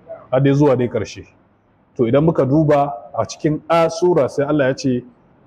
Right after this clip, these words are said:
"وأنه كان رجال يعوذون من الإنس"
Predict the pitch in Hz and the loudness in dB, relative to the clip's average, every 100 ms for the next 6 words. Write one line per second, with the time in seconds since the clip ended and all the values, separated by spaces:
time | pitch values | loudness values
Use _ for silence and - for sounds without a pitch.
0 | _ _ _ 110 113 131 156 180 180 147 | _ _ _ -2 0 2 0 0 2 2
1 | 139 139 - 165 151 151 135 120 113 131 | 2 0 0 2 2 2 0 -2 -2 0
2 | 139 135 120 92 - _ _ _ _ _ | 2 0 -2 -8 -18 _ _ _ _ _
3 | _ _ 120 127 123 156 156 147 165 170 | _ _ 0 2 4 2 2 2 2 4
4 | 151 - - - _ _ _ _ _ _ | 2 0 -6 -20 _ _ _ _ _ _
5 | 151 170 139 147 139 | 2 2 2 0 -2